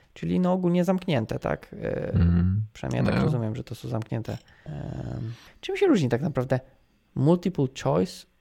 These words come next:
Speaker 1: od multiple answer? No bo to, e, multiple choice, no to chodzi, że wiele odpowiedzi jest prawidłowych, nie?
Speaker 2: Właśnie chyba jedno jest takie, że masz dużo odpowiedzi, a drugie masz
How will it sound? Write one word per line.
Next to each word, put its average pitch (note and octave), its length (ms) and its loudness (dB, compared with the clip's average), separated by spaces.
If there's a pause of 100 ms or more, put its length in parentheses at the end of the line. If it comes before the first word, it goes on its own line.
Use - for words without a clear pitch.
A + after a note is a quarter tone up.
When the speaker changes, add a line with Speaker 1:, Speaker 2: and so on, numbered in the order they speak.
Speaker 1:
od - 240 -6
multiple C#3+ 600 -2
answer? A2 540 -4 (600)
No B2 120 -2
bo B2+ 80 0
to, - 340 -2 (200)
e, C#3 40 -14
multiple C#3 600 -2 (100)
choice, C3 300 2
no C3+ 80 -2
to D3+ 260 2
chodzi, D3 260 -2
że D#3+ 180 4
wiele E3 680 4
odpowiedzi G#3+ 480 4
jest A2+ 180 0
prawidłowych, A#2+ 560 -2
nie? B3+ 120 -6 (600)
Speaker 2:
Właśnie B2 260 0
chyba A#2+ 220 4
jedno A2+ 160 6
jest G#2 160 2
takie, G2+ 240 0
że F#2+ 100 8
masz - 560 4 (180)
dużo - 140 -4
odpowiedzi, F#2+ 500 0
a G#2 40 2
drugie G#2 220 0
masz F2+ 420 2